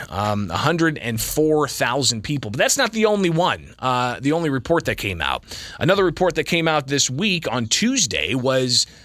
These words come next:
uh, migration data from the Internal Revenue Service, and that found about one hundred and one thousand fewer people in the state of Illinois based off tax filings. And with that, eight point five billion dollars in lost,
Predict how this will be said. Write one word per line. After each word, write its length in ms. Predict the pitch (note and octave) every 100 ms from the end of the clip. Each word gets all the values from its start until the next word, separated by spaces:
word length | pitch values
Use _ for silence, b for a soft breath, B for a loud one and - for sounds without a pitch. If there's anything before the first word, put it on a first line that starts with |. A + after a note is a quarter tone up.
| b b
uh, 440 | C3 C3 B2+ F#2 - -
migration 880 | C#3 D#3 B2+ C#3+ A#3+ C#4 C#3 G#2+ G2
data 400 | - C2+ E2+ D#3
from 220 | C#3+ C3+
the 100 | C#3+
Internal 400 | C3+ E3 D#3+ G2+
Revenue 400 | C#3 B3 E3 E2
Service, 680 | - C#2+ B1 A1+ - - - A2
and 400 | B2 B2+ A2+ G#2
that 260 | C3+ -
found 640 | - A2 D2+ D#2 A#2+ D3+ A#2+
about 280 | C3+ C3+ G#2+ -
one 180 | G#2+ C#3
hundred 280 | D#3+ D3+ E3
and 120 | D3+
one 240 | E3+ C4+
thousand 460 | A3+ F2+ D2 D#2 C#2+
fewer 280 | D2+ C#2+ B1+
people 380 | F2 - C#2+ C#2
in 100 | C2
the 60 |
state 240 | - C2+ C2
of 80 |
Illinois 420 | C2 C2 A#1+ C#2 C2+
based 400 | G#2+ F3+ - D#3+
off 320 | E3+ E3 -
tax 400 | - F#3+ F#3 -
filings. 1160 | - F2 C2 A1+ - A#1+ - - - - - - -
And 320 | D#3 D#3+ C3
with 220 | G3+ A3+
that, 300 | A3 G#3+ A3 - b b b
eight 300 | D#3+ G#3+ -
point 280 | - G3+ D3+
five 540 | - F3 F3+ C#3 A2
billion 420 | B2+ F#3+ G3+ F#3+ D3+
dollars 520 | D#3 F#3 C3+ B2 B2+
in 80 | B2
lost, 640 | C3+ E3+ E3+ - -